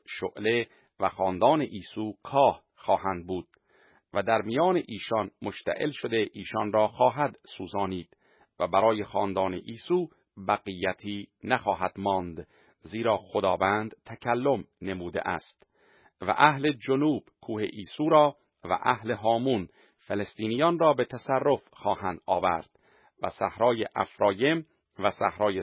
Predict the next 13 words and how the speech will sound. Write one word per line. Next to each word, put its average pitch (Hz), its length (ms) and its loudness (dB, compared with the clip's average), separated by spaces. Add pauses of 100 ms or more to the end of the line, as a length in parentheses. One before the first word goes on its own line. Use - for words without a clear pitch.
(140)
سامره 95 340 0
را 113 160 4
به 110 80 0
تصرف 127 640 0
خواهند 92 440 -2
آورد 90 420 2 (600)
و 92 100 2
بنیامین 104 720 0 (160)
جلعاد 101 600 2
را 107 180 4
متصرف 117 720 -2 (120)
خواهد 90 420 -4
شد 92 280 -6